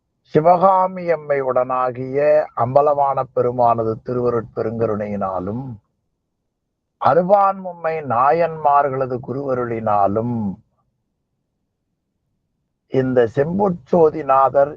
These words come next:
என்ற இணைப்பிலே இணைந்து, சித்தாந்த நூல்கள், மெய்கண்ட சாஸ்திரங்களை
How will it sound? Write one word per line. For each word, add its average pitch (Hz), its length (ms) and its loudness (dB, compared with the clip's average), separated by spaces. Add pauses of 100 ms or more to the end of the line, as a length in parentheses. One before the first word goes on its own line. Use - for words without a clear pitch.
என்ற 123 520 -2
இணைப்பிலே 123 720 -4
இணைந்து, 113 560 -4 (1800)
சித்தாந்த 190 840 0
நூல்கள், 139 640 -4 (880)
மெய்கண்ட 156 600 2 (160)
சாஸ்திரங்களை 120 800 0